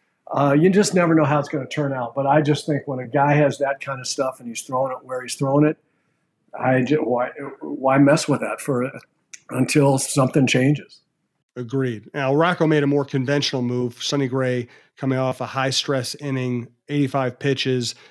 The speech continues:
Speaker 2: I know the thinking there that he, he's probably worn down a bit. If he loses command or gets a base runner on, then you're having to bring somebody, and then he's gonna op-, over ninety pitches, you're having to bring somebody in with a, a runner on.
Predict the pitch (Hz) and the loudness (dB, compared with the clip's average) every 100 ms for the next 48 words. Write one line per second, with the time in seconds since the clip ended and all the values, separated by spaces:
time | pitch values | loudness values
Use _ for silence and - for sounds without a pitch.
0 | _ _ 131 127 135 123 - 151 135 127 | _ _ -6 -4 -4 -4 0 0 0 0
1 | 123 123 123 117 - 139 127 - _ 123 | 2 0 -2 -6 -10 -8 -8 -10 _ -6
2 | 120 135 131 _ 127 120 - 147 139 127 | -4 -6 -12 _ -10 -10 -2 0 2 -2
3 | - _ _ _ 123 156 151 143 143 143 | -6 _ _ _ 0 2 4 2 2 0
4 | 127 135 135 - - _ 127 113 127 120 | 0 -2 -2 -6 -16 _ -12 -6 -4 -4
5 | 120 _ _ _ _ _ _ _ 147 156 | -8 _ _ _ _ _ _ _ 2 4
6 | 156 135 135 135 131 131 123 120 117 139 | 4 0 0 0 0 -2 -4 -6 -4 -4
7 | 123 127 139 123 135 127 123 127 127 127 | -2 -2 -2 0 -2 -2 -2 -2 -2 -2
8 | 123 123 127 120 120 120 127 - 123 123 | -2 -2 -2 -4 -6 -4 -4 -2 -2 -2
9 | 127 135 127 127 127 - - 143 139 127 | -6 -4 -2 -2 -4 -6 -4 -4 0 0
10 | 127 127 127 123 135 131 127 120 117 127 | 0 0 -2 -2 -4 -2 -4 -2 -2 -2
11 | - 123 127 123 117 117 107 - - - | 0 0 2 0 -2 -6 -10 -18 -12 0
12 | 135 135 123 127 151 135 123 | 2 4 2 0 2 2 0